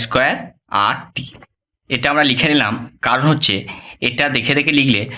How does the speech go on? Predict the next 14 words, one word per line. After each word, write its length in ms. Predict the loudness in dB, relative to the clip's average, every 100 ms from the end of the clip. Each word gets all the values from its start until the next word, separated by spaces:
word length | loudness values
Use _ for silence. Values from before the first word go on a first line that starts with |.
| -16 -4
তোমাদের 320 | 2 2 2 0 -4 -6
কোনো 120 | 2 2
কিছু 120 | 4 2 4
ভুল 160 | 6 6
হবে 140 | 4 0
না। 40 | -4 -14 _ _ _ -20 -20 -12 -6
এখানে 200 | -2 0 0
চারটে 260 | 0 0 0 2
জিনিস 160 | 4 2
আছে, 140 | 2 -2 -4 -16 -20 _ _ -2
এইচ 240 | 0 2 0
হচ্ছে 180 | 0 -2 2
তাপ, 200 | 0 0 -6 -18 _ _ _
আই 240 | -2 0